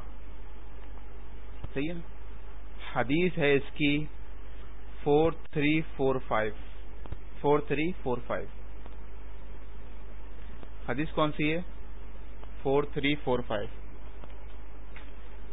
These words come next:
بخاری شریف کی اکثر ہم حدیث پڑھتے ہیں کہ نبی کریم علیہ الصلوۃ والسلام نے فرمایا کہ مجھے اپنے بعد تمہارا شرک میں مبتلا ہو جانے کا کوئی خوف نہیں۔ تو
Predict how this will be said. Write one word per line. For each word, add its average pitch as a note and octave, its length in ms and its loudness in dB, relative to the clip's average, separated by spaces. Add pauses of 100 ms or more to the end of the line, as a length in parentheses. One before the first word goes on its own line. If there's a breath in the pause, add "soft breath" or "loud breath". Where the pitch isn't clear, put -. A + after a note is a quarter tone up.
(260)
بخاری E3+ 300 8
شریف G3+ 200 6
کی G#3 100 6
اکثر F#3 580 4
ہم E3 220 4
حدیث D#3+ 280 4
پڑھتے D3+ 260 4
ہیں D#3 80 4
کہ D#3 60 2
نبی C#3 220 2
کریم C#3+ 340 4
علیہ C3 280 8
الصلوۃ C3+ 300 6
والسلام C3 340 4
نے C3+ 100 8
فرمایا B2+ 480 12
کہ B2+ 480 12 (1000 loud breath)
مجھے B2+ 320 12
اپنے C3+ 300 12
بعد B2 420 12
تمہارا A#2+ 360 12 (120)
شرک C#3 220 12
میں C3 200 12
مبتلا B2 500 12
ہو B2 140 10
جانے A#2+ 360 12
کا B2 240 12
کوئی C#3+ 300 12
خوف B2+ 300 12
نہیں۔ A2 200 2 (2500 soft breath)
تو C#3 120 4